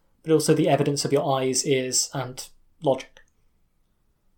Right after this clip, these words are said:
And so we return again to the start of the show and the notion, the idea, that there are people running around in the world who don't really share your sense of reality at all. You may assume that they do. But in fact,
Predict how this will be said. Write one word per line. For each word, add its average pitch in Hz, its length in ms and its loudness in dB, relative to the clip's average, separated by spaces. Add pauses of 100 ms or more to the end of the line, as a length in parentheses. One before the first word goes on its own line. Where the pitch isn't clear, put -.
(460)
And 165 140 0
so 214 240 6
we 190 140 0
return 165 680 2
again 147 300 2
to 143 100 -6
the 143 80 -4
start 196 300 0
of - 80 -12
the 147 60 0
show 127 420 -4
and 151 100 2
the 147 60 2
notion, 143 560 2
the 139 120 6
idea, 135 480 4 (440)
that 160 100 -8
there 139 140 2
are 135 80 2
people 185 260 0
running 139 240 2
around 131 240 0
in 127 60 -10
the 135 80 0
world 131 240 2
who 139 100 -4
don't 143 340 2
really 135 240 6
share 131 360 2
your 131 420 0
sense - 320 -4
of 127 80 -10
reality 127 460 -2
at 127 120 -6
all. 160 300 2 (1200)
You 160 140 4
may 147 180 4
assume 220 380 4
that 151 100 2
they 131 100 0
do. 131 220 -8 (1300)
But 165 100 4
in 165 100 6
fact, - 360 0